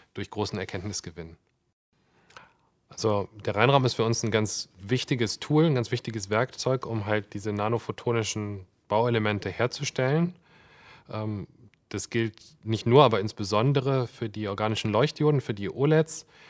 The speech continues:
die wir halt unter extrem sauberen Bedingungen herstellen müssen, da wir sehr feine, sehr kleine Strukturen dort herstellen und jedes Staubkorn, was sich dort eventuell auf dem Substrat befindet, halt zu einem Defekt führen könnte.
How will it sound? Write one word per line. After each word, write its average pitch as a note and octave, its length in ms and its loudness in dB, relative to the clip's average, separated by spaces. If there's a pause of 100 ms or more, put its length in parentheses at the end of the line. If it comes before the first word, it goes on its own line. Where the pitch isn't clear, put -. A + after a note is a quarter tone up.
(180)
die A#2 100 -2
wir G#2+ 120 2
halt G#2+ 220 0
unter G2+ 300 -4
extrem G#2 320 -2
sauberen A#2 440 4
Bedingungen G#2+ 440 -2
herstellen C#3 540 2
müssen, E3+ 440 2 (400)
da A2 160 0
wir G2+ 300 2 (100)
sehr G#2+ 300 -4
feine, B2+ 400 2
sehr G#2+ 120 0
kleine A#2+ 280 4
Strukturen D3 500 2
dort A#2 160 2
herstellen A#2+ 600 0 (340)
und G#2 320 -6
jedes A2+ 260 -4
Staubkorn, A2+ 720 0
was G#2+ 160 -6
sich G2+ 120 -10
dort G2+ 240 -6
eventuell G2+ 600 -4 (280)
auf - 200 -6
dem G#2 120 -4
Substrat G#2+ 400 0
befindet, A2+ 540 -4 (280)
halt G2 160 -2
zu - 80 -6
einem G2+ 140 -2
Defekt G2+ 340 -4
führen F#2+ 300 -4
könnte. F#2 420 -6